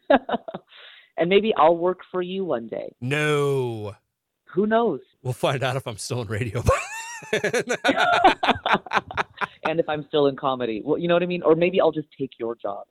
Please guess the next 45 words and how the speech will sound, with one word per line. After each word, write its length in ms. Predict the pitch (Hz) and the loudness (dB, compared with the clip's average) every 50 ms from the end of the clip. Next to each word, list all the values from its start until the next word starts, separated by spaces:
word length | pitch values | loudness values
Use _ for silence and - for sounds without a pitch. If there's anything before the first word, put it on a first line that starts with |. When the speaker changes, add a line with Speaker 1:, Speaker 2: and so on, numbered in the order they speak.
| _ _ _ _ _ _ _ _ - | _ _ _ _ _ _ _ _ -12
Speaker 2:
That, 320 | 147 127 135 139 139 143 135 | -6 -4 -2 -2 -2 -2 -4
you 100 | 131 123 | -6 -6
can 120 | 127 101 | -6 -8
have 320 | - 104 101 110 104 101 | -10 -10 -10 -8 -8 -8
it. 280 | 107 104 - - - - - | -8 -10 -12 -12 -14 -10 -6
<laughs> 60 | - - 523 571 571 - 740 - 453 - _ _ _ _ - | -4 -2 -2 -2 -4 -8 -12 -20 -20 -20 _ _ _ _ 4
Speaker 1:
<laughs> 80 | 233 226 - - 807 - 415 339 - - 339 285 - - - 285 | 4 4 4 2 2 4 4 4 4 4 2 2 2 -2 -8 -2
This, 140 | - - 147 - - - _ _ - 214 | 0 0 0 0 -4 -16 _ _ -6 -2
you 120 | - 170 175 | 2 4 6
Speaker 2:
Good 20 | |
Speaker 1:
heard 140 | 175 170 175 | 6 8 8
it 40 | 185 | 6
Speaker 2:
l- 40 | 196 | 4
Speaker 1:
here 160 | 175 170 165 - | 4 2 0 2
first. 260 | - 151 135 123 - - | 2 2 2 2 2 0
I 120 | - 135 139 | 2 2 4
am 120 | 139 143 143 | 4 4 2
now 160 | 143 143 151 | 2 2 2
taking 380 | 147 - 165 156 - 160 156 156 | 2 2 0 2 2 0 0 0
over 420 | 147 147 143 156 156 160 180 196 - _ _ _ _ _ _ _ _ - | 0 0 2 2 2 0 0 -2 -8 _ _ _ _ _ _ _ _ -6
Speaker 2:
In 180 | 135 127 123 | -6 -4 -4
Des, 120 | 131 160 143 | -4 -6 -4
Speaker 1:
starting 240 | 131 151 143 143 160 | 0 4 4 4 4
Speaker 2:
Des 60 | 160 | 4
Speaker 1:
next 100 | 139 - | 4 2
Speaker 2:
Moines, 160 | 175 185 196 | 2 2 2
Speaker 1:
week. 80 | 196 175 | 0 0
Speaker 2:
Iowa. 460 | 160 156 147 135 123 120 110 95 90 - _ - | 0 0 0 -2 -4 -6 -8 -10 -12 -14 _ -2
Speaker 1:
Yes. 220 | 151 135 127 - - - _ _ _ - | 2 4 4 4 2 -2 _ _ _ -4
Speaker 2:
Hopefully 360 | 135 143 156 151 - 156 151 | -4 -4 -2 -2 -2 -2 -2
you 80 | 147 143 | 0 0
like 200 | 143 143 143 - | 0 -2 -2 -4
the 80 | 139 | -8
cold. 360 | - - 127 117 104 95 - _ - | -8 -6 -6 -6 -6 -8 -6 _ 4
Speaker 1:
I 120 | 139 151 | 6 6
don't. 380 | 147 127 156 135 123 113 - - - - - - - _ _ _ - | 8 8 8 8 8 6 2 -6 -16 -20 -20 -20 -20 _ _ _ 6
So 160 | 139 127 123 | 8 8 8
we'll 160 | 123 127 120 | 8 6 4
Speaker 2:
Oh. 40 | 113 | 4
Speaker 1:
see 60 | 143 | 2
how 140 | 123 120 113 | 4 4 6
I 80 | 110 107 | 4 4
do. 220 | - - - - - | 2 -2 -2 0 4
I'm, 220 | 127 139 147 - - | 2 2 2 2 2
I'm, 260 | 143 151 156 160 156 | 2 2 2 2 -2